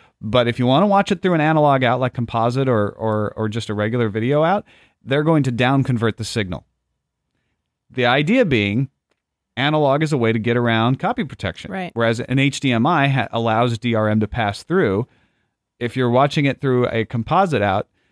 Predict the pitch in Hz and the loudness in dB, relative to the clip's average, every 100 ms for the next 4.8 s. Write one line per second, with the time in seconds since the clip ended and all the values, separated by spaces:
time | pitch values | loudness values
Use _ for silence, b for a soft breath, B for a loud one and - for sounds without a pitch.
0 | _ 120 127 117 113 107 127 170 170 131 | _ -2 0 0 0 0 2 2 0 0
1 | 117 113 104 - 110 104 120 127 120 120 | 2 2 0 -2 -4 -2 -2 -2 -2 -4
2 | 113 110 101 98 - - _ _ _ _ | -4 -4 -4 -6 -10 -16 _ _ _ _
3 | - 139 139 123 - 233 240 139 131 127 | -2 0 0 -4 0 0 2 2 2 0
4 | _ 151 151 147 254 262 220 196 | _ 0 0 2 0 2 2 2